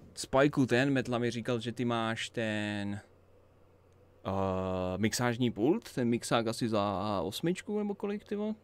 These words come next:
teďko stojí, ten, jak tam máš ty čtyři audio vstupy, ty čtyři posuvníky a tohle sto?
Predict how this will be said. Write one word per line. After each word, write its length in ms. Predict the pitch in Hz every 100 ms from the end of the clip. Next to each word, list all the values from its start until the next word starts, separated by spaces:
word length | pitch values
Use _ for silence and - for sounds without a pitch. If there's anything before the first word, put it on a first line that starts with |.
| - -
teďko 300 | 180 - 160
stojí, 340 | - 170 175
ten, 180 | 180 135
jak 120 | 123
tam 140 | - 127
máš 220 | 120 120
ty 140 | 123
čtyři 840 | 117 - 117 120 117 117 113 113 -
audio 380 | 104 110 123 127
vstupy, 500 | - 131 147 143 139
ty 160 | -
čtyři 320 | - 117 113
posuvníky 680 | 110 107 - 117 120 120 135
a 40 | 120
tohle 280 | 120 117 120
sto? 260 | - 170